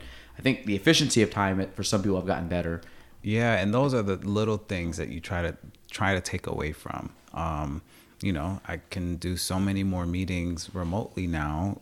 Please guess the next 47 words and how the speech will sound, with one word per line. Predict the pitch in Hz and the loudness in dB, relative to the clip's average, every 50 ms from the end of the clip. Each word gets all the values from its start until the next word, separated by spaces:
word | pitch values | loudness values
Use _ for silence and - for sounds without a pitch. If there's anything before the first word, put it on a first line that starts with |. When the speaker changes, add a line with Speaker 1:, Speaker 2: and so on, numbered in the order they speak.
| - - | -10 -6
Speaker 2:
Even | - 110 117 120 135 131 | -2 0 2 4 4 2
within | 123 123 - 123 117 | 2 0 0 0 0
my | 113 104 92 | 2 0 2
building, | 80 90 98 117 120 95 80 78 | 2 2 2 2 2 0 0 0
I | 80 | -2
still | - - 98 95 | -2 -2 -2 -2
have | 85 87 92 85 - | -2 -2 -2 -2 -2
remote | 78 85 85 85 82 - | -4 -2 -2 -2 -2 -4
meetings, | - 85 92 92 87 - - - - - | -4 -4 -4 -4 -6 -8 -10 -16 -14 -10
you | - - | -8 -6
know, | 71 78 78 - | -6 -6 -6 -6
and | - 82 65 65 | -6 -8 -6 -6
it | 85 - | -6 -2
just, | - 98 87 - - - - - 131 - | -2 -2 -2 -4 -10 -20 -20 -16 -6 0
so | - 120 117 107 - - | 2 2 2 2 0 0
little | - 127 143 143 135 | 4 4 6 6 6
things | - 131 120 107 101 | 4 4 4 4 4
like | 87 85 - | 2 2 2
that, | 85 82 71 65 | 2 2 2 0
we're | - | -4
trying | - - 92 87 | -6 -4 -2 -2
to | 82 78 | -2 -2
walk, | 80 82 85 87 85 - - | -2 0 -2 -2 -2 -4 -6
what | 98 98 98 98 98 | -2 0 0 0 0
can | - 101 98 | 0 0 0
we | 92 | 0
walk | 87 82 82 80 80 - | 0 0 -2 -2 -4 -4
away | - - - - | -6 -6 -6 -6
with | 78 80 - 73 - - | -4 -4 -4 -6 -4 -4
that | - 76 60 | -4 -4 -4
we'll | 65 78 78 | -4 -6 -4
definitely | 76 87 85 82 - 90 82 82 | -4 -2 -4 -4 -4 -4 -4 -2
use, | 87 98 98 92 85 82 | 0 0 0 -2 -2 -4
but | 82 - 85 78 - - - - - - | -6 -6 -8 -8 -8 -12 -16 -16 -12 -8
use | - 92 85 85 | -8 -6 -6 -4
a | 82 | -4
little | 85 85 85 | -4 -4 -4
bit | 80 - 78 - | -6 -8 -10 -8
differently | - - - - 80 76 76 76 | -8 -8 -6 -6 -6 -6 -4 -4
moving | 76 78 76 78 78 | -6 -4 -4 -6 -6
forward. | - 82 82 78 78 78 - - - - - - | -4 -4 -4 -4 -4 -4 -6 -6 -10 -16 -14 -8
Speaker 1:
So, | - - - - - | -6 -6 -6 -2 0
so, | - - 151 139 131 123 120 117 - - | 4 8 8 10 10 10 8 6 4 6
um, | 120 107 104 104 101 98 92 90 92 95 - - - - - | 6 8 8 8 8 8 6 4 2 0 -4 -8 -16 -6 0
the | 113 117 | 4 6
new | 117 127 123 117 | 8 8 8 8
gig, | 120 120 113 110 110 101 101 - | 8 8 8 6 6 2 -4 -10